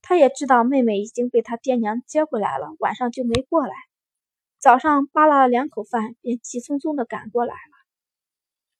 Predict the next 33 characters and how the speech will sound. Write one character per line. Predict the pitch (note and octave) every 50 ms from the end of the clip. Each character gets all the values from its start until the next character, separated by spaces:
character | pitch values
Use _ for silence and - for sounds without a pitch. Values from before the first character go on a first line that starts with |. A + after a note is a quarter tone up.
| _ _ _
胡 | _ _ - F4
桃 | - D4+ C#4+
儿 | D#4 D#4+ D#4+
进 | D#4+ - E4 D4 B3+
门， | A#3 A3+ A#3+ C#4 D4 -
对 | - C#4+
着 | B3 A3+
胡 | A3+ - _ B3 A#3+
丽 | A#3+ A#3
儿 | A3+ A3 G#3+
就 | - A#3+ A#3
是 | - A3+ G3+
一 | G#3+ A3
顿 | - A3+ A3+
数 | B3+ - - - -
落 | - A3+ - - _ _ _ _ _ _ _ _ _ _ _ _ _ _ _ _ _
：“你 | A#3+ A3 -
说 | - - - E4 E4+ D#4+
说， | C#4+ G3 - - _ _ _ _ _ _ _ _
我 | - A#3
们 | B3+ C#4+ D4+
姐 | - - - G#3
妹 | A3 C4 D4+ D4+
五 | C4 A3 A3
个 | A3 - C4 A#3+ - _ -
就 | - E4+ C#4
没 | B3 B3
有 | D4 E4 D#4
你 | B3+ G#3 -
这 | G3 - D#4 C#4+
么 | C4 A#3+
面 | B3+ D4+ E4+ E4+ B3+
子， | - C4+ D#4+